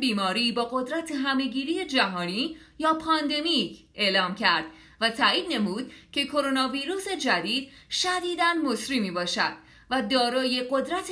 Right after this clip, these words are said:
انتشار گسترده است. اصلی ترین راه انتقال ویروس،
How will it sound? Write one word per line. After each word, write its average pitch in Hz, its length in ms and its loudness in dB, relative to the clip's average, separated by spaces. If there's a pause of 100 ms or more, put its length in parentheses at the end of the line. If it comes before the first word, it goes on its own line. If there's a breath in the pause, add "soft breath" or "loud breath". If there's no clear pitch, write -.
انتشار 220 520 -2
گسترده 220 720 0
است. 160 200 -8 (1080)
اصلی 339 400 0
ترین 339 340 -4
راه 403 120 -8 (160)
انتقال 233 440 0
ویروس، 175 600 -4